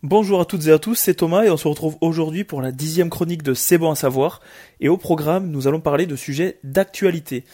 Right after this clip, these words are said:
avec Octobre Rose ou encore de calendrier de l'Avent, même si c'est un petit peu tôt, je vous l'accorde,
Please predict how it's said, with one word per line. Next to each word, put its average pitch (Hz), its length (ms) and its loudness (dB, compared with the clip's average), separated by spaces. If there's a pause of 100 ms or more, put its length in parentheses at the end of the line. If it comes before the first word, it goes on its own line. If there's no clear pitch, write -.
(240)
avec 131 220 0 (100)
Octobre 139 320 2
Rose 156 440 -2
ou 139 120 -6
encore 180 540 -4
de 139 100 -10
calendrier 170 480 0
de 151 80 -4
l'Avent, 139 340 0
même 139 140 -10
si - 120 -10
c'est 143 140 -6
un 143 60 -4
petit 156 160 -6
peu 170 160 -2
tôt, 170 400 -4
je 135 180 -2
vous 185 140 2
l'accorde, 180 400 2